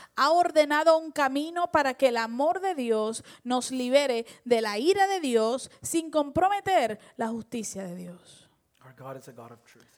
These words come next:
Speaker 1: Nuestro Dios es un Dios de verdad.
Speaker 2: So we must, we must love the truth.
Speaker 1: Así que debemos amar la verdad.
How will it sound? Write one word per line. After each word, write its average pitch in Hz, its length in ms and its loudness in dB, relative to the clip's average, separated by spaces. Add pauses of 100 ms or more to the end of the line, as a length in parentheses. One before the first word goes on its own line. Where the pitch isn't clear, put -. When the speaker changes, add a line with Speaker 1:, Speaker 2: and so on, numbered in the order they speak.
Speaker 1:
Nuestro 214 320 -6
Dios 220 300 -2
es 240 160 -8
un 226 120 -10
Dios 226 400 -6
de 202 200 -8
verdad. 170 500 -10 (680)
Speaker 2:
So 127 200 -20
we 131 180 -18
must, 127 400 -20 (800)
we 127 100 -20
must 123 480 -20 (140)
love 104 240 -20
the - 100 -20
truth. - 220 -20 (220)
Speaker 1:
Así 226 200 -6
que 233 120 -2
debemos 233 440 -4
amar 247 460 -12
la 170 140 -14
verdad. 175 360 -18